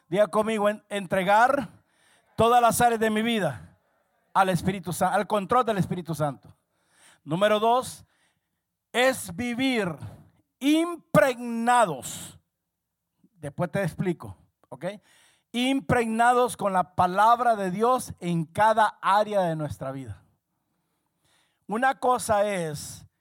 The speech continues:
que esta toalla esté húmeda y otra cosa es que esté impregnada. ¿Ok? Si está impregnada, usted le hace así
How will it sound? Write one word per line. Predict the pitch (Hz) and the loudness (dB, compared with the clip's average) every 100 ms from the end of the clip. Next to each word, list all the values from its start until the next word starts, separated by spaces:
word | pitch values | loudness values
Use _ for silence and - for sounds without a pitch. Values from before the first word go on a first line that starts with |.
| _ _ | _ _
que | 180 | -4
esta | 196 - 214 | -2 0 0
toalla | 220 214 202 | 2 0 0
esté | 185 - 202 196 - - | -6 -4 -6 -6 -8 -4
húmeda | 233 185 156 170 - 95 _ _ _ _ _ | -4 -2 -2 -2 -4 -16 _ _ _ _ _
y | 170 | 0
otra | 202 202 202 | 0 0 -4
cosa | - 214 202 196 | -2 -2 2 2
es | 214 | 0
que | - | -4
esté | 170 - 202 - | -6 -4 -6 -4
impregnada. | 185 170 - 156 160 170 120 - - - _ _ _ _ _ _ _ _ _ _ _ | -4 -4 -6 -6 -4 -4 -6 -12 -18 -20 _ _ _ _ _ _ _ _ _ _ _
¿Ok? | 127 139 202 220 240 - _ | -12 -8 -6 -8 -12 -20 _
Si | - - | -8 -6
está | 196 - 247 | -6 -2 -2
impregnada, | 262 - 220 220 233 202 160 | -2 -6 -4 4 4 6 4
usted | 170 151 202 202 | 2 0 -4 -2
le | |
hace | 214 175 | -2 0
así | 175 - 240 262 | -2 -2 -4 -6